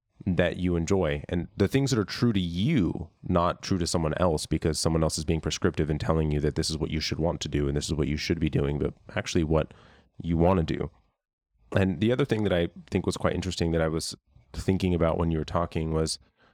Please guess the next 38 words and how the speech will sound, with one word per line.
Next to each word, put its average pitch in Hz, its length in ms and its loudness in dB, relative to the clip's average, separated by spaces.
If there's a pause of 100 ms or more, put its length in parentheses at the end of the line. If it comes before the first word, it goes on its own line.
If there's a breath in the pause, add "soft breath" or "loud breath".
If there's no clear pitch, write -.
(140 soft breath)
the 95 100 2
concept 110 520 0 (160)
of 90 420 0 (800)
not 113 360 2
leaving 104 300 2
things 135 200 2
in 113 100 4
your 90 120 4
wake, 85 280 2
right? 117 120 2
You 98 80 2
were 87 60 0
talking 95 360 0
about, 85 320 2 (260 loud breath)
you 90 60 2
know, 85 100 6
the 80 260 2
shiny 98 460 0
object 90 320 0
syndrome, 82 240 0
and 78 100 -2
I'm 73 60 -4
starting 139 260 0
this, 123 220 2
and 92 80 2
then, 107 120 2
"Oh, 160 140 4
I'm 127 140 2
over 110 160 0
here 117 180 2
starting 107 280 2
this, 135 220 2
and 98 100 0
then 90 100 2
I'm 92 80 2
starting 104 300 2
this." 113 200 0
And 95 160 2